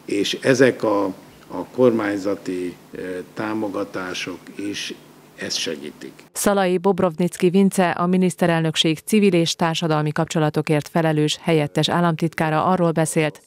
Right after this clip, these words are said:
Speaker 2: a Nemzeti Együttműködési Alap mellett a városi és részben a falusi civil alap forrásaiért is felelnek.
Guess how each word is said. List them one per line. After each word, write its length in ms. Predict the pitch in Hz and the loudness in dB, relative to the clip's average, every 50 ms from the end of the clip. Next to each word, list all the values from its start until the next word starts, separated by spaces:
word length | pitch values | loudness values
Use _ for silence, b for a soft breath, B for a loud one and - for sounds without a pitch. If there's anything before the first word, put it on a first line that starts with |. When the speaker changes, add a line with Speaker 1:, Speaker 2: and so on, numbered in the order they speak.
| _ _ - | _ _ -2
Speaker 2:
a 120 | - 180 | 0 2
Nemzeti 440 | 190 220 233 208 202 190 - 180 147 | 4 4 4 4 2 2 2 4 2
Együttműködési 800 | 160 190 175 180 160 - 165 156 - 165 151 160 151 - 170 151 | 2 2 2 0 0 2 2 2 2 2 2 2 2 2 2 2
Alap 280 | 165 175 165 160 - | 2 2 0 0 2
mellett 460 | - 185 180 175 165 160 - - - - - - | 2 4 4 4 2 0 -2 -10 -20 -18 -8 -2
a 120 | - 180 | -2 0
városi 580 | 165 185 190 202 196 185 175 - 220 214 - - | 2 2 0 2 0 -2 -2 -2 -2 -2 0 2
és 200 | 180 180 - - | 0 0 0 0
részben 360 | 180 202 208 196 180 180 175 | 2 2 2 2 2 2 2
a 100 | 170 160 | 0 0
falusi 420 | - - 208 196 185 170 - 175 | 0 0 2 2 2 0 0 -2
civil 320 | 160 - - 180 156 165 156 | -2 0 0 2 4 4 4
alap 260 | 156 151 151 147 - | 4 2 0 -2 -2
forrásaiért 840 | - - 170 160 160 151 147 143 - 160 147 147 147 147 143 - - | 0 0 0 2 2 0 -2 -2 -2 0 0 2 2 0 0 0 -2
is 120 | 160 151 | -2 -2
felelnek. 600 | - - 156 151 147 143 147 147 - - - - | 0 -2 0 0 0 -2 -2 -4 -6 -8 -12 -20